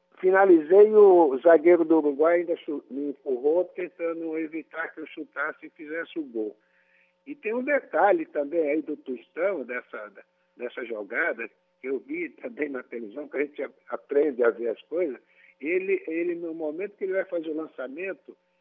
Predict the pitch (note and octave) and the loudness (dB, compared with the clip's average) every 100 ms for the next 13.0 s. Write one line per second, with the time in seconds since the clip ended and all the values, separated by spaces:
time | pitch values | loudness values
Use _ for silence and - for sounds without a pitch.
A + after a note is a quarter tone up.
0 | - D3 E3+ - F#3 C3+ C#3+ G3 F#3 F#3+ | -14 -10 -10 -8 -8 -8 -2 0 2 0
1 | G#3 F3 D#3+ - F3+ G3 F3+ D#3 D#3+ - | -4 -4 -6 -6 -2 2 4 2 -8 -10
2 | C#3+ C3+ C#3 B2+ B2 B2 F3 F3+ F3+ F3 | -12 -10 -6 -6 -6 -10 -12 -8 -8 -10
3 | _ F#3+ G#3+ - _ A#3+ G#3 - F#3+ C4 | _ -10 -10 -12 _ -18 -16 -8 -6 -6
4 | A#3 D#3+ C3+ _ _ _ _ _ D3 D3 | -6 -6 -10 _ _ _ _ _ -12 -8
5 | F3 D#3+ D#3 E3 D3+ C#3 - C3 G#3+ D4+ | -4 -4 -2 -6 -2 -4 -2 -4 -2 0
6 | F#4+ C#3 - _ _ - D#3+ C#3 F3+ G3 | 0 -2 -14 _ _ -8 -8 -2 2 2
7 | F3 - D3+ C#3+ G3 G#3+ G3+ F3+ G#3 A3 | 0 -8 -8 -4 -4 -4 -8 -6 -8 -6
8 | G3 G3+ F#3+ G3 F3+ G3 G3 F#3+ B2+ D3 | -4 -4 -6 -10 -10 -10 -8 -8 -8 -12
9 | D3 D#3+ F3+ F3 G3 G3 A#3 A3+ - E3+ | -12 -10 -8 -4 -4 -4 -10 -14 -8 -6
10 | G3 D3+ B2 - _ _ _ _ _ _ | -4 -6 -10 -12 _ _ _ _ _ _
11 | _ _ - G3 A3 A3 G#3+ G3 - E3+ | _ _ -20 -12 -4 -4 -2 -6 -2 0
12 | D#3 C#3+ C#3 C3+ - C3+ - B2+ A#2+ | 0 2 -2 -2 -2 -2 -2 -4 -4